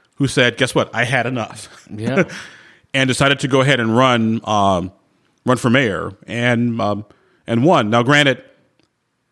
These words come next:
Speaker 1: it was basically a whole bunch of th-, a whole bunch of ducks in a row and lighting, you know, striking at the right, right place at the right time, because you guys know as well as politics is also timing
Speaker 2: Yeah.
Speaker 1: more, more than anything else.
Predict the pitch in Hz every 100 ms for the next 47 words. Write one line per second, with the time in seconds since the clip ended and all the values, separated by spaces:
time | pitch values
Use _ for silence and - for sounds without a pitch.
0 | _ - 147 127 120 175 156 147 127 123
1 | 135 170 165 151 117 147 127 147 165 139
2 | 117 143 - 123 110 127 113 104 117 123
3 | 139 135 120 110 120 104 - 143 139 143
4 | 123 107 107 123 120 _ _ _ _ _
5 | - 139 135 151 - 123 120 117 147 127
6 | 117 120 151 120 127 117 117 113 113 127
7 | 143 - 139 139 117 131 135 104 139 147
8 | 107 90 98 95 92 - - _ _ 135
9 | 131 120 123 123 120 120 113 113 123 117
10 | - -